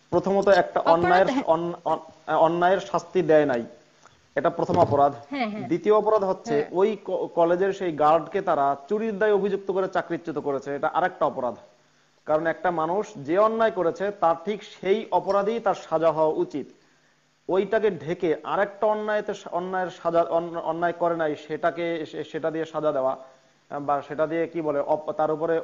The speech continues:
Speaker 1: তার উপরে অপরা-, অ-, মানে, অবিচার করা, এটা সম্পূর্ণই অন্যায় করেছে কলেজ কর্তৃপক্ষ, দুইটাই অন্যায় করেছে।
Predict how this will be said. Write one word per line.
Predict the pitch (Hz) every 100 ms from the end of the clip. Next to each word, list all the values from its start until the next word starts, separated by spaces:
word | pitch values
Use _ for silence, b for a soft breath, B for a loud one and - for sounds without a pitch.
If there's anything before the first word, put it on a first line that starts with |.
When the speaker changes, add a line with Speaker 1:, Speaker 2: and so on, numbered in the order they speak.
| 147
Speaker 1:
তার | 147 160
উপরে | 185 208
অপরা-, | 185 180 180
অ-, | 131 156 143 147 - - _
মানে, | 147 151 160
অবিচার | 165 220 226 175
করা, | 160 131 143
এটা | 180 180
সম্পূর্ণই | 170 165 175 180 180
অন্যায় | - 156 151 143
করেছে | 147 151 175
কলেজ | 147 147
কর্তৃপক্ষ, | - 151 160 170
দুইটাই | 135 165 175 196
অন্যায় | 170 147 139
করেছে। | 139 127 -